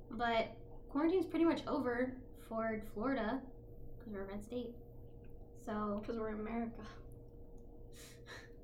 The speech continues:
Speaker 1: The whole,
Speaker 2: 'Cause America's
Speaker 1: the,
Speaker 2: fucking
Speaker 1: the
Speaker 2: stupid.
Speaker 1: whole of America is a red state. Is that what you're implying?
Speaker 2: No, I'm just implying that, like, unlike the rest of the world, we're like, "Oh, I know you all stayed sheltered in for April, but, uh,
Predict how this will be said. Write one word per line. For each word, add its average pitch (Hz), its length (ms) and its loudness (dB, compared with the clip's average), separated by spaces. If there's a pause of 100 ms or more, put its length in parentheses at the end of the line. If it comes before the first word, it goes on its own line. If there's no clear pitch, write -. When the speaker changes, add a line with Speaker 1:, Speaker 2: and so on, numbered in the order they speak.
(340)
Speaker 1:
The 277 80 2
whole, 262 200 8
Speaker 2:
'Cause - 260 -2
America's 254 360 2
Speaker 1:
the, 285 100 6
Speaker 2:
fucking 269 280 2
Speaker 1:
the 269 60 0
Speaker 2:
stupid. 240 260 0
Speaker 1:
whole 247 240 10
of 233 80 4
America 226 480 2
is 262 100 0
a 220 60 2
red 254 200 0
state. - 440 -2 (580)
Is - 80 -10
that 247 120 6
what - 80 4
you're 254 100 6
implying? 247 480 0 (560)
Speaker 2:
No, 277 120 2
I'm 269 140 6
just 269 160 2
implying 269 480 6
that, 233 160 2
like, 233 220 0 (160)
unlike 247 260 4
the 233 80 4
rest 233 180 4
of - 60 -6
the 233 60 2
world, 226 260 4
we're 233 80 4
like, 247 260 0 (120)
"Oh, 440 680 8 (720)
I 403 80 6
know 440 100 8
you 480 220 10
all 440 80 6
stayed 392 320 4
sheltered 370 400 4
in 339 220 4
for 320 160 0
April, 262 500 0
but, 320 120 4
uh, 302 560 6